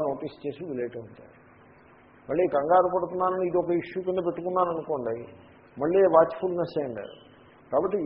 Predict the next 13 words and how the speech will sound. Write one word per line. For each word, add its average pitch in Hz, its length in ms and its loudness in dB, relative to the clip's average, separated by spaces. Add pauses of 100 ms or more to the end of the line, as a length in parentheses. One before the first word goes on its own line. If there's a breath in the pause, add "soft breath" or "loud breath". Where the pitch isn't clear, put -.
(100)
ఈ 165 80 2
ఉపాధికి 165 720 2 (140)
కంగారు 160 440 6
పడ్డం 143 260 4
అలవాటు. 131 340 2 (680)
ఈ 120 60 -4
ఉపాధి 127 380 2
అలాంటిది. 113 440 -4 (720)
చిన్నప్పటి 143 420 -2
నుంచి 143 240 -4
కంగారు 147 420 6
పడుతూనే 143 500 -2
ఇంతవరకు 135 480 -2